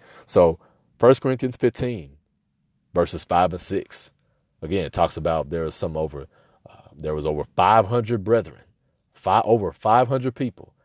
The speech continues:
that witnessed Christ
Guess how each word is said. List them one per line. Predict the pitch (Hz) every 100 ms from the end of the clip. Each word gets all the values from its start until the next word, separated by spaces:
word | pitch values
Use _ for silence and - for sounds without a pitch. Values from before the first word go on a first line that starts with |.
| _ -
that | 104 98
witnessed | 76 78 104 147 92 - - - - - _ _ _ _ _ _ _ _ _ _ _ _ _ _ _ _
Christ | - 87 67 -